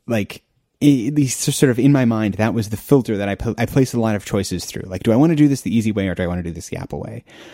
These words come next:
And I feel like the, I, at least my, like, the, the perception I have now is that I don't know what the Apple way is,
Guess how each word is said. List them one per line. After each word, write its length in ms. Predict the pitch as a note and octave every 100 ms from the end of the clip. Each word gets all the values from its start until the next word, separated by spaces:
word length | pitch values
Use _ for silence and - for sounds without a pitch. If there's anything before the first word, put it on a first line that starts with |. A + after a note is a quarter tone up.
| - _ _
And 480 | A2 G#2+ G#2+ G#2 G2 - -
I 80 | A2
feel 280 | - G#3
like 180 | F3+ A#2
the, 180 | - G#2+
I, 100 | A2
at 180 | A2+ A2+
least 280 | B2 C3 B2
my, 160 | A2
like, 240 | A2 G#2+ -
the, 240 | A2+ A#2+
the 100 | A2+
perception 380 | A#2+ A#2+ D#3 D3
I 60 | G#2
have 260 | G2 F2+
now 220 | A2 C3
is 80 | G#2+
that 100 | G#2
I 80 | G#2
don't 400 | G2 A#2+ C3+ A2
know 160 | A2+ C3
what 220 | A#2+ -
the 100 | F2+
Apple 240 | G#2 G#2+
way 160 | F#2 E2+
is, 520 | A#2 B2 E2+ - -